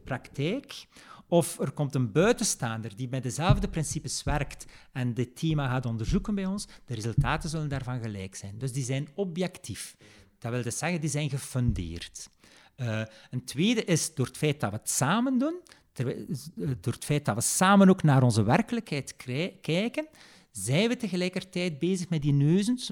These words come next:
van waaruit, van waar dat je daarnet over sprak, van die neuzen in dezelfde richting te krijgen. Zijn we elkaar in vraag gaan stellen van, maar in mijn, in onze praktijk vind ik dat we dat goed gedaan hebben om die en die reden, omdat ik dat belangrijk vind. En jij gaat misschien zeggen van, ja, maar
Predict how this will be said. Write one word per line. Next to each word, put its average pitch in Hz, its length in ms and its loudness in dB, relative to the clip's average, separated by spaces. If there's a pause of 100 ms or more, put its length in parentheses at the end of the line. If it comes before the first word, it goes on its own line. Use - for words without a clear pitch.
(120)
van 143 160 2
waaruit, 147 280 4 (180)
van 139 160 -2
waar 135 120 0
dat 135 200 -2
je 127 80 -2
daarnet 127 440 -6
over 180 200 -6
sprak, 190 280 -8 (220)
van 123 140 -4
die 107 140 -2
neuzen 180 340 4
in 160 80 0
dezelfde 139 420 -2
richting 127 340 -8
te - 100 -16
krijgen. 92 360 -12 (280)
Zijn 135 300 2
we 220 180 4
elkaar 160 320 4
in 143 80 8
vraag 156 220 2
gaan 208 100 0
stellen 208 220 0
van, 170 100 0 (240)
maar 123 220 -4 (120)
in 117 160 -8
mijn, 185 260 -2 (100)
in 123 180 -6
onze 214 200 0
praktijk - 440 -2
vind 131 240 -4
ik - 200 -10 (100)
dat 110 180 -8
we 110 120 -10
dat - 240 0
goed - 200 -8
gedaan 190 320 0
hebben 196 220 0
om 131 180 2
die 147 140 4
en 120 100 2
die 104 160 -4
reden, 208 300 -2
omdat 180 240 -2
ik 131 140 -2
dat 202 200 4
belangrijk 151 380 2
vind. 113 180 -6 (240)
En 104 80 -8
jij 110 160 -2
gaat 180 160 0
misschien 185 260 -2
zeggen 160 200 2
van, 165 100 4
ja, 156 140 6
maar 196 180 4